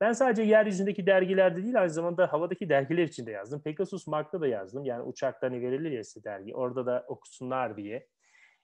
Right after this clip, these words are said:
E, Bilim ve Ütopya, Herkese Bilim Teknoloji, İstanbul Art News'te yazdım. Lemur dergide birkaç yazı vesaire. Yani yazıyorum arkadaşlar, yazmayı seviyorum. Yazdıkça da daha iyi yazıyorsunuz. Ve bunun sonucunda daha güzel şeyler oluyor.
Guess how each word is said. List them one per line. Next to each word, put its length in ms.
E, 280
Bilim 220
ve 120
Ütopya, 500
Herkese 340
Bilim 160
Teknoloji, 360
İstanbul 360
Art 200
News'te 260
yazdım. 220
Lemur 260
dergide 540
birkaç 340
yazı 220
vesaire. 480
Yani 540
yazıyorum 420
arkadaşlar, 460
yazmayı 400
seviyorum. 440
Yazdıkça 440
da 140
daha 200
iyi 120
yazıyorsunuz. 760
Ve 140
bunun 140
sonucunda 460
daha 160
güzel 280
şeyler 300
oluyor. 300